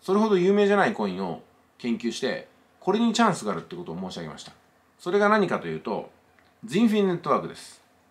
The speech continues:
当時ランキング百位にも入らなかった、まあ、本当にね、マイナーコインだったんですけども、現在どうなってるか。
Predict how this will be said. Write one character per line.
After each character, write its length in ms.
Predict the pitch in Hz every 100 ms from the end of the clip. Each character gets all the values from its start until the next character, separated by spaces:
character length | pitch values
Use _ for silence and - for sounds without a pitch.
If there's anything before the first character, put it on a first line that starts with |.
| _ _
当 200 | - 233
時 120 | 147 113
ラ 120 | 143
ン 80 | 170
キ 120 | 175
ン 80 | 170
グ 100 | 165
百 320 | - 143 208
位 40 | 185
に 60 |
も 120 | 110
入 160 | 104 101
ら 80 | 101
な 80 | 80
か 80 |
っ 60 | 78 -
た、 340 | 101 80 - _ _ _ _ _
ま 80 | -
あ、 40 | 117
本 160 | 185
当 100 | 180
に 80 | 170
ね、 260 | 151 92 - -
マ 200 | 107 147
イ 60 |
ナ 140 | 175 165
ー 60 |
コ 120 | 165 135
イ 60 |
ン 20 |
だ 80 | 92
っ 60 | 80
た 100 | 85
ん 40 |
で 60 | 80
す 40 |
け 60 | 98
ど 60 |
も、 60 | 101
現 240 | 123 196
在 140 | 110 90
ど 100 | -
う 20 |
な 80 | 113
っ 60 | -
て 60 |
る 80 | 80
か。 200 | - -